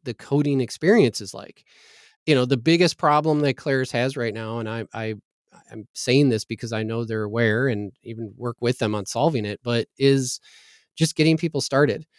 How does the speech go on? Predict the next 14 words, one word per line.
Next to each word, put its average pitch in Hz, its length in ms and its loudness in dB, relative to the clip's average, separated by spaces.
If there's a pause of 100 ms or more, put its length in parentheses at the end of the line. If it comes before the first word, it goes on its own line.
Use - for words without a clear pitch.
(160)
getting 165 200 6
them 202 100 8
from 185 180 4
the 165 80 8
inception 139 460 2
of 143 80 0
thought 127 300 4
of 117 100 -4
a 107 40 -8
problem 117 320 0
that 123 120 -2
they 123 80 -2
wanna 120 220 0
solve 113 420 -2